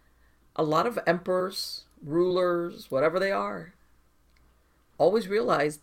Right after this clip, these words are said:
that for them to really be solid, in, in other words, the last thing you needed was for the priest class to turn against you,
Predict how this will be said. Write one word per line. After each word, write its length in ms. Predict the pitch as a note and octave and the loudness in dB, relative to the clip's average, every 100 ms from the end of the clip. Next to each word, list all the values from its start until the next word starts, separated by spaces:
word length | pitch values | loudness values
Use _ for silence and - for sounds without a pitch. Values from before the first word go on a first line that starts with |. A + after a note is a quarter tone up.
| - | -2
that 180 | A2+ | -2
for 140 | - D3 | -2 -2
them 160 | F3 A3 | -2 -2
to 140 | F3+ | -10
really 260 | D3 E3+ E3 | -6 -4 -4
be 160 | D3 | -6
solid, 580 | C#3+ - D3+ F3 - - | -8 0 2 2 0 -4
in, 120 | E3 | 0
in 180 | G3 A3+ | 4 6
other 180 | C4 A3+ | 6 6
words, 260 | F3+ D#3 | 4 0
the 100 | - | 2
last 240 | D#3+ F3+ - | 6 6 2
thing 120 | A3 | -4
you 120 | G3+ | -4
needed 360 | F#3 F#3 G3 F3+ | -4 -2 -2 0
was 160 | D3+ | -2
for 140 | D3 D3+ | -2 -6
the 80 | - | -6
priest 400 | - F3 F#3 - | -6 -6 -6 -4
class 300 | F#3+ F#3 F#3 | 0 0 0
to 100 | - | -8
turn 240 | - D#3 | -4 -2
against 460 | D3+ C#3 C3+ D3 | 0 -2 -4 -6
you, 100 | - | -12